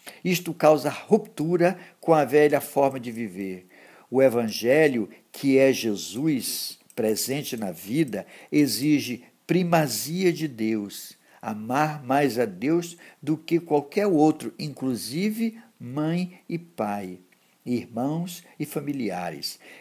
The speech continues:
Exige sacrifício, tomar a cruz e seguir. Exige perder para ganhar, perder a vida nesse sistema para ganhar no reino de Deus. Quem confessa a Jesus pelo viver, mostra ao outro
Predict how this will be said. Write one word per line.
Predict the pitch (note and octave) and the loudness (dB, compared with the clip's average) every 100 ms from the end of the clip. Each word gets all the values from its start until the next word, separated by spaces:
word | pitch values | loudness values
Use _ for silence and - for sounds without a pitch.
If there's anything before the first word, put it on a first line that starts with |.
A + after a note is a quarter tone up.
| - | 2
Exige | D3+ B2 B2 D#3 C#3+ C#3+ | 4 4 -2 -2 -2 -2
sacrifício, | C3+ - D3+ D#3+ D#3 - - C3+ D3 - - - D2+ - _ _ | -6 -4 -4 -6 -10 -10 -10 -4 -2 -2 -8 -10 -14 -18 _ _
tomar | C#3 C3 B2+ A#2+ | 4 6 4 4
a | A#2 | 2
cruz | - A#2+ B2+ A#2 | -6 -2 -2 -2
e | A2+ | -6
seguir. | - G#2+ E2+ F2 E2+ E2+ - - _ | -4 -6 -6 -12 -12 -14 -20 -20 _
Exige | D#3+ C#3+ A#2 D#3+ F3+ F3+ | 4 4 0 -2 -2 -4
perder | E3+ _ F3 D3+ C#3+ B2 D#3+ G3 - | -12 _ 6 6 0 2 4 4 -2
para | B2 A#2 | -2 -2
ganhar, | G#2 G2 F2+ F2 D#2+ - - _ | -4 -8 -8 -12 -14 -18 -20 _
perder | D#3+ D3+ B2+ C#3+ | 4 4 4 4
a | C3 | 4
vida | B2+ C3 B2 | 2 -2 -2
nesse | A2 G#2+ C#3+ G3 G#3+ | -4 2 4 4 0
sistema | - E3 - B2 B2 B2+ C3+ - - _ | -6 -6 -6 -6 -4 -6 -8 -14 -20 _
para | F3+ G3 | 2 2
ganhar | D3 A#2 A2+ A2 | 0 -2 -2 -4
no | A2 | -6
reino | F#2 G2+ G2 | -6 -4 -6
de | F2 E2+ | -10 -14
Deus. | E2 C#2 - - _ _ _ _ _ | -14 -14 -16 -18 _ _ _ _ _
Quem | D#3 D3 | -2 0
confessa | A#2+ A#2+ - C3+ C3+ B2 | -4 -4 2 2 4 -2
a | |
Jesus | G#2 G#2+ F#2 A#2+ - | -2 -4 -4 -6 -6
pelo | A#2 G#2+ | -6 -6
viver, | F2+ F2+ A2 D3+ C#3 - - - - | -6 -8 -2 0 -2 -8 -20 -20 -14
mostra | C3 C3+ A#3+ E3 - - - | -6 2 2 2 -2 -2 2
ao | A#2+ A2 | 2 4
outro | A2+ D#3 D#3 D#3 | 6 6 6 0